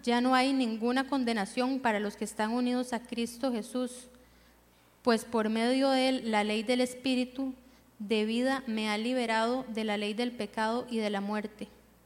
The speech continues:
El Espíritu de Dios vino a nuestra vida con todo lo que Dios representa.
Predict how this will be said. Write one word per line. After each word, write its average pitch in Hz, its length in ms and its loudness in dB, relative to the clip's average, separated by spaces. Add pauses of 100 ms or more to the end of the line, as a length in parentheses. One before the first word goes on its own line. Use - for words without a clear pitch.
(1900)
El 226 100 -4
Espíritu 254 420 -4
de 269 140 0
Dios 269 120 2
vino 277 200 -2
a 285 40 0
nuestra 262 380 -4
vida 254 240 -2
con 220 200 -6
todo 240 280 -2
lo 262 160 -2
que 214 180 -6
Dios 214 240 -4
representa. 220 680 -8